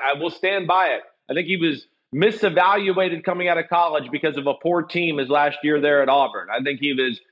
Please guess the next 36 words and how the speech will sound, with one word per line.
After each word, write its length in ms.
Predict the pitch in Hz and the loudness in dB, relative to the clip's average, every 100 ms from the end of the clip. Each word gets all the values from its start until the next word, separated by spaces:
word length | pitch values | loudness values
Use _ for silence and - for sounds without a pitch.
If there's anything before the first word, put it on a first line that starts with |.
| _ - | _ 2
every 360 | 190 190 202 | 2 2 0
bit 180 | 160 196 | 0 0
as 160 | 170 165 | 0 0
in 100 | 165 | -2
the 80 | |
class 580 | 151 - 170 170 165 - | -2 0 2 4 0 0
of 260 | 151 135 120 - _ | 2 2 -2 -12 _
Drew 340 | 117 156 196 175 | -2 2 4 4
Lock 360 | 175 175 170 156 | 4 4 2 -2
or 100 | 127 | -4
Daniel 480 | 143 160 175 165 | -2 -4 -2 -2
Jones 540 | 156 165 160 160 156 - | -2 -2 0 0 -2 -2
or 240 | 175 190 160 | 0 0 0
Dwayne 340 | 170 170 160 | -2 -2 -2
Haskins. 580 | 156 165 160 170 160 151 | -2 -2 -2 -4 -4 -4
He 100 | 147 | -6
was 180 | 127 107 | -6 0
right 280 | 143 190 - | 0 0 0
there 220 | 180 160 185 | 0 0 -2
in 200 | 170 131 | -4 -4
class 480 | - 165 208 208 | -2 0 2 0
with 140 | 151 120 | -4 -2
them. 160 | 127 | -2
I'm 120 | 175 175 | -2 -2
not 180 | 180 | -2
saying 140 | 196 180 | 0 -2
he's 200 | 135 110 | -2 0
better, 440 | 214 247 143 123 - _ _ | 2 2 2 -2 -6 _ _
but 100 | 165 | -2
he 60 | 180 | 0
deserved 420 | 175 160 240 190 | 0 2 2 2
to 60 | 185 | 0
be 80 | |
in 120 | 190 170 | 0 0
that 180 | 165 | -2
discussion. 720 | 147 - 196 190 185 139 113 | -4 -2 2 2 0 -4 -4